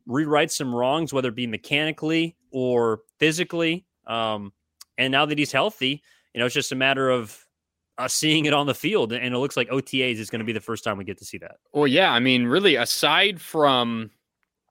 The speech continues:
Speaker 2: his performance on the field in actual games, which has been limited, of course. He's only started four games, didn't finish one of those. Aside from that, I mean, he's done just about everything else right. I know we talked about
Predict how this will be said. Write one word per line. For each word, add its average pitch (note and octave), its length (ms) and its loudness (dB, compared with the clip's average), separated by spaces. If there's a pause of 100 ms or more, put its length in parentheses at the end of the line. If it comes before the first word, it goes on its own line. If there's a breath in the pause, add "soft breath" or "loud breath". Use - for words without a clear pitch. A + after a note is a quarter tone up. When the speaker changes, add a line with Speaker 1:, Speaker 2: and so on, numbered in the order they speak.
(200)
Speaker 2:
his B2 460 0
performance D#3+ 680 0
on D3+ 260 0
the D#3+ 80 -6
field G2 580 -2
in C#3+ 160 2
actual C#3+ 500 2
games, A2+ 440 0
which - 320 -2
has A#2+ 140 -8
been C#3 260 0
limited, B2 400 -2
of - 120 -20
course. G#2 260 -6
He's A2 100 -4
only D#3+ 220 0
started C#3+ 440 0
four A#2+ 320 -4
games, G#2+ 380 -4
didn't C3+ 340 -4
finish C#3 440 -2
one C3 240 0
of F#2+ 160 -4
those. F#2 480 -10 (500 soft breath)
Aside F3+ 480 2
from D3+ 280 -2
that, A#2 380 0 (240)
I C#3 60 -8
mean, C#3 220 -2
he's D#3+ 240 -6
done E3+ 240 0
just D#3 160 -6
about D3 180 2
everything D3 320 0
else C#3 220 -2
right. C#3 200 0
I G2+ 100 -4
know B2+ 100 -2
we C3+ 160 -4
talked C3+ 340 -2
about B2 340 0